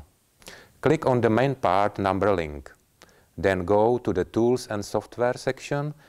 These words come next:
and click on the Xcube link. Finally, go to the end of the page and click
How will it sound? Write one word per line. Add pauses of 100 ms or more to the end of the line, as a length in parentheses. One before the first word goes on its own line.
(200)
and
click
on
the
Xcube
link. (1160)
Finally, (220)
go
to
the
end
of
the
page
and
click